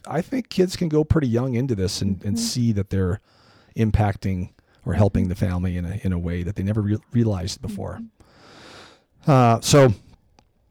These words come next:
Speaker 2: Love that.
Speaker 1: I think as a, as a way going forward, I'm gonna, I'm certainly gonna try to do that. I was trying to do that at Disney World. Um, I was trying to figure out how,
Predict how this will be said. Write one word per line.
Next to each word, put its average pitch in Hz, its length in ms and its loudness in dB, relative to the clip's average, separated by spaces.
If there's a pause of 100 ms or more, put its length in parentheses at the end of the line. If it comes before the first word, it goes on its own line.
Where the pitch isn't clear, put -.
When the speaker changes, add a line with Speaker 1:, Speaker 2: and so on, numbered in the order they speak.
(420)
Speaker 2:
Love 220 300 -6
that. 208 260 -8 (200)
Speaker 1:
I - 100 2
think 143 240 2
as 120 160 6
a, 117 220 6
as 117 100 2
a 123 100 6
way 131 280 6
going 131 240 2
forward, 135 400 6
I'm 135 100 6
gonna, 123 260 4 (360)
I'm 123 160 2
certainly 131 320 4
gonna 117 140 4
try 127 200 4
to 123 80 4
do 123 140 6
that. 127 100 6
I 135 60 6
was 120 100 6
trying 180 220 4
to 165 60 4
do 151 120 6
that 143 160 6
at 127 120 0
Disney 151 260 2
World. 131 360 2 (680)
Um, 120 360 2
I 120 80 4
was 127 240 2 (800)
trying 131 340 2
to 117 60 2
figure 127 300 4
out 120 240 6
how, 127 480 4